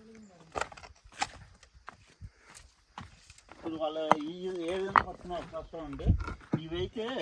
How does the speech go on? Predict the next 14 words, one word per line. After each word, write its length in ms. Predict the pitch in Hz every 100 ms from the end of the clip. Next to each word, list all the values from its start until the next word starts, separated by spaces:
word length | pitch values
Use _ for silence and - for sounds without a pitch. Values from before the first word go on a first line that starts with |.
| 135
ఎంత 160 | 143 190 190
స్ట్రాంగ్గా 320 | - 196 208
ఉన్నాయి 180 | 190 160
చూడండి. 160 | 139 131
అసలు 140 | - 151 139
ఎంత 140 | 175 165
వర్షం, 280 | 165 - 202 180 147
గాలి 300 | 160 180 170 156 151
ఏం 80 | 185
వచ్చినా 220 | 175 - 170
కూడా 160 | 160 190 269 - - - - -
కనీసం 320 | 160 233 214 214
చెక్కు 220 | 180 - 202
కూడా 120 | 214